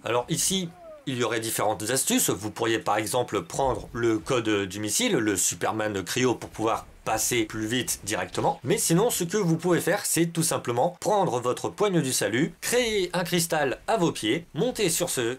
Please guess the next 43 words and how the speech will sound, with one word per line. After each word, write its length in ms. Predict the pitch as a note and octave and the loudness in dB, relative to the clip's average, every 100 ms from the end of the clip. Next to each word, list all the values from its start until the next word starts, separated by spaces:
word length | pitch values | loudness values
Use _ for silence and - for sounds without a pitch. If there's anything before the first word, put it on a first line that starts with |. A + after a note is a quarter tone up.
| - | -6
cristal, 580 | C3 A#2 B2 E3 A3 - - | -4 -2 0 0 -2 -6 -10
vous 320 | B2+ C4+ G#3+ | -4 -2 0
élever 220 | A#3+ G3 | 0 2
suffisamment 560 | G#3 G3 G3+ F3+ F#3+ F3+ | 0 0 0 2 4 2
pour 160 | F3 F3+ | 4 4
ne 80 | |
plus 320 | E3 F3 G3 - | 4 2 0 0
être 420 | E3 D3 - - _ _ - | 0 0 -4 -10 _ _ -2
en 100 | D#3+ | 2
mode « 400 | D#3+ D#3+ A#2+ F#2+ - - | 4 2 0 -6 -10 -6
attention, 380 | C3 C#3+ D#3 | -2 0 2
retournez 300 | C3+ B2+ B2+ | 2 2 2
au 60 | A2 | 0
combat », 360 | G#2+ G#2+ - - | 0 0 0 -4
puis 380 | - A#3+ C4 G3 - | -4 2 2 2 -2
claquer 500 | G3+ G3 G3 G3 E3 - | -2 0 2 2 0 -2
votre 320 | D3+ A3 F#3 | -2 0 0
grappin, 480 | D3 - A#2 D#3+ - - | 0 0 0 0 -2 -6
et 80 | C3+ | -2
après 220 | E3+ G#3+ | 0 0
vous 120 | G#3 | 0
êtes 120 | A3+ F#3 | 0 2
bon. 160 | E3+ - - | -2 -4 -10
Comme 120 | A2+ | -6
je 100 | G#2+ | -2
l'ai 100 | A2 | 0
dit, 140 | B2+ | 0
il 80 | F#3 | 2
y 60 | A2+ | 0
a 40 | |
différents 340 | G2+ - G2 | -4 -6 -4
moyens 280 | G2 G#2 A2 | -2 -2 -2
d'y 140 | F2+ F#2 | -4 -6
arriver, 340 | F#2 A#2+ - B2 | -2 0 0 -4
mais 80 | |
bon, 160 | G2 F2+ - - | -6 -6 -10 -4
là 180 | A2 | -2
je 120 | C#3+ G#2+ | 0 -2
vous 160 | F#2 | -4
ai 20 | |
donné 320 | F#2+ G2 B2 - | -4 -2 -4 -4
un 120 | A#2+ | -6
exemple. 380 | G#2 E2 - - | -6 -8 -12 -16